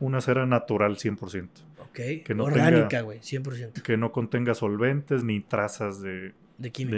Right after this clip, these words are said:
Speaker 1: de ningún químico. Que en el
Speaker 2: Órale.
Speaker 1: mercado actualmente no hay.
Speaker 2: Claro.
Speaker 1: O sea, se usan inclusive parafinas, plásticos,
Speaker 2: Sí, sí, sí,
Speaker 1: este,
Speaker 2: sí.
Speaker 1: que, pues, no, no me parece lo más correcto. Es con el que más he batallado.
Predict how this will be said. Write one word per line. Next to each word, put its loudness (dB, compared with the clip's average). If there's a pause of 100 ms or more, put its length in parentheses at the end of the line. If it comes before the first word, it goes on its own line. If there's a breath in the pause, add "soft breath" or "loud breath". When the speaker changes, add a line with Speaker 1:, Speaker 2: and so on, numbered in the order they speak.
Speaker 1:
de -2
ningún -2
químico. -4 (380 soft breath)
Que 4
en 6
el 4
Speaker 2:
Órale. 0
Speaker 1:
mercado -2 (220)
actualmente 2
no 2
hay. -2 (280 soft breath)
Speaker 2:
Claro. -4 (140)
Speaker 1:
O -20
sea, 0
se 0
usan 4
inclusive 0
parafinas, -2 (140)
plásticos, 2
Speaker 2:
Sí, 0
sí, -
sí, -4
Speaker 1:
este, -4
Speaker 2:
sí. -14 (840 soft breath)
Speaker 1:
que, -2
pues, -4
no, 0
no 0
me 0
parece 0
lo -2
más -4
correcto. -6 (360)
Es 0
con 2
el 2
que -4
más -2
he 6
batallado. 2